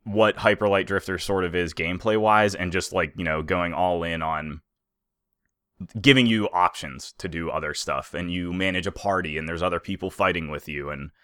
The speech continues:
and shit like that, and it's real time. It's, it's like, it's like a classic J R P G, except it's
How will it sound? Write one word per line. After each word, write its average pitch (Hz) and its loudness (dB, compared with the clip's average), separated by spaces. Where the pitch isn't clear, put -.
and 85 -6
shit 78 -2
like 78 0
that, 78 2
and 98 0
it's 113 -2
real 110 2
time. 90 0
It's, - -2
it's 95 -4
like, 98 6
it's 113 0
like 135 6
a 120 6
classic 120 6
J 107 6
R 104 6
P 98 0
G, 90 2
except 87 -2
it's 87 -4